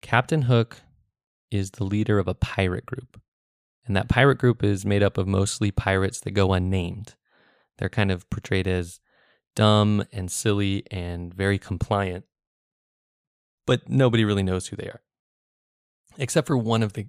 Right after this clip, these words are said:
uh, except for one of the pirates on his ship. And that's Shmi. Now, Shmi's an interesting character because he cares about the feelings of the crew. He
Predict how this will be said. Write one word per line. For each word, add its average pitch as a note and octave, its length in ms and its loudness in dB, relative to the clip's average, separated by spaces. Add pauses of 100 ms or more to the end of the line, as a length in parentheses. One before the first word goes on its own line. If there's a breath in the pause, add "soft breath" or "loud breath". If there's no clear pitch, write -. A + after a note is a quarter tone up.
(120)
uh, G#2+ 160 2
except B2+ 240 -6
for C3 80 0
one G#2+ 240 2
of G2+ 200 -4 (540)
the - 60 -14
pirates F#2+ 420 -2
on F#2+ 120 -6
his F2+ 140 -10
ship. - 300 -14 (920)
And G#2 160 -2
that's A2 240 0
Shmi. - 540 -2 (460)
Now, G#2+ 80 0
Shmi's C3 420 -2
an C3 80 2
interesting A2+ 380 -4
character - 460 -2 (600)
because G#2+ 520 -8
he A2 520 -6
cares A#2 640 -2 (320)
about G2 280 0
the F#2+ 80 -4
feelings F#2 600 -6 (100)
of F#2 140 -8
the - 60 -6
crew. - 360 -4 (800)
He G#2 280 -12